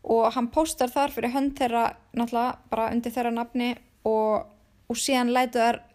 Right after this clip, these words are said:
lætur hann þær hafa samskipti við hvor aðra. Þannig að þetta er einn gaur, það eru átta karakterar og hann er inn á öllum aðgangunum að hafa samskipti við í rauninni sjálfa sig.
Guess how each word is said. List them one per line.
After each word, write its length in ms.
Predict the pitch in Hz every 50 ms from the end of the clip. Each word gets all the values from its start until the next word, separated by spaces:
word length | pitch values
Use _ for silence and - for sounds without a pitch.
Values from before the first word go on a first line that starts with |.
| - - - _ _ 240
lætur 280 | 247 247 240 254 247
hann 100 | 240 240
þær 140 | 240 233 247
hafa 100 | 247 247 240 -
samskipti 640 | - 277 349 440 453 - - - 277 262 - 254 247
við 220 | 311 339 349 330 330 -
hvor 160 | - 269 254 - -
aðra. 380 | 311 311 277 208 - 170 - - - _ _ _ _ - - - - - -
Þannig 140 | 240 240 233
að 100 | 226 214
þetta 80 | -
er 100 | - -
einn 140 | 320 320 - - - - -
gaur, 340 | 262 202 185 208 233 - - - - - - - _ _ _ _ _ _ _ _
það 80 | 240 226
eru 180 | - - 294
átta 280 | 311 - - - 294 285 -
karakterar 640 | 302 302 285 247 233 - 214 196 202 214 220 220
og 160 | - - 240 240
hann 160 | 269 262 262
er 80 | - - 311
inn 180 | 320 339 311
á 140 | 285 - -
öllum 260 | 320 - - 330 277 - -
aðgangunum 640 | 311 302 302 - 233 220 220 208 202 202 202 220 - -
að 160 | - 240 233
hafa 380 | 254 269 269 277 247 262 254 254 247 -
samskipti 600 | - 285 294 330 320 - - - 247 233 247 240
við 200 | 269 269 269 - _ _ _ _ _ - _ -
í 80 | 247 240
rauninni 360 | 240 247 247 247 247 247 240 -
sjálfa 300 | 311 320 294 208 - - -
sig. 100 | - -